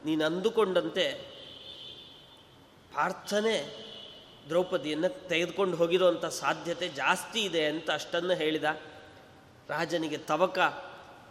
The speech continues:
ನಿಶ್ಚಯ ಆಗಬೇಕಾಗಿದೆ, ಏನು ಮಾಡೋದು, ಯಾರನ್ನಾದರೂ ಕಳಿಸಿಕೊಟ್ಟು ತಿಳ್ಕೊಳ್ಬೇಕು.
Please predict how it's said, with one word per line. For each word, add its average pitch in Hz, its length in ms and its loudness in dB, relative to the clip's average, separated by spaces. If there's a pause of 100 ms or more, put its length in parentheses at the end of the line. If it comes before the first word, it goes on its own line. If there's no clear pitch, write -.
(460)
ನಿಶ್ಚಯ 220 420 2
ಆಗಬೇಕಾಗಿದೆ, 175 680 2
ಏನು 202 300 6
ಮಾಡೋದು, 160 280 2
ಯಾರನ್ನಾದರೂ 190 520 4
ಕಳಿಸಿಕೊಟ್ಟು 190 600 0
ತಿಳ್ಕೊಳ್ಬೇಕು. 175 720 0